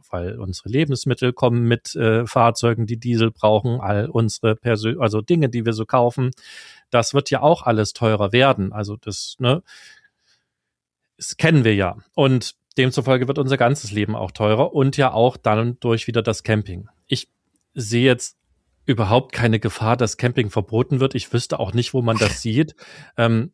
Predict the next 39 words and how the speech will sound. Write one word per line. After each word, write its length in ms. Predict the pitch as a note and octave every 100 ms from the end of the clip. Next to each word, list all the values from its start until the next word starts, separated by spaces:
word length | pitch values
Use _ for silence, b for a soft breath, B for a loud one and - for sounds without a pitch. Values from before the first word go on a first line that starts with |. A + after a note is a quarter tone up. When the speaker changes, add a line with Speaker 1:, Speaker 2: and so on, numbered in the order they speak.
| _
Speaker 1:
klar, 340 | - C3 C3+ E3
in 140 | C3+
der, 240 | A#2 B2 B2+
also 140 | B2
in 80 | A#2+
der 140 | C3
Ölkrise, 640 | D3 F#3+ - D#3+ D3+ D#3 D3+
die 180 | C#3+
es 120 | B2+ -
in 120 | B2
den, 220 | A#2 A#2+
in 120 | B2+
den 120 | A#2
siebzigern 460 | A#2 C3+ - B2+ A#2
gab, 440 | A#2 C3+ F3 - -
äh, 240 | B2+ B2+ B2 C3 - D3+
wurden 680 | C3+ B2 A2+ G#2+ A#2 D#3+ F3+
schon 300 | D3+ C#3+ D3+
ein 60 | D3+
paar 160 | C#3+ A#2+
Sachen 300 | C3 - B2
verboten. 800 | - G#2+ A2 D3 D3+ F3 G3+ G3+ B B B B B B -
Ähm, 680 | B2+ B2+ C3 B2+ B2+ B2+ A#2+ _ _ _ _ _
aber 1120 | - B2 A#2 A#2+ B2 A#2+ A#2 A#2 A#2+ A#2+ C3+ -
ich 220 | A#2+ -
glaube, 320 | - G#2 B2
da 120 | A2+
sind 260 | G2+ A2 -
wir 80 | A#2+
noch 180 | A2+ G#2+
eine 160 | A2
Ecke 280 | - - C3
von 320 | - A2+ A#2+
entfernt, 640 | A#2 G#2+ - G#2+ G#2 C#3+ E3+
dass 200 | C#3+ C3+
das 240 | - C3+ -
wirklich 340 | D3 D#3 -
passiert. 640 | - B2 B2 C#3+ E3+ E3+ -
Und 280 | B2+ A2+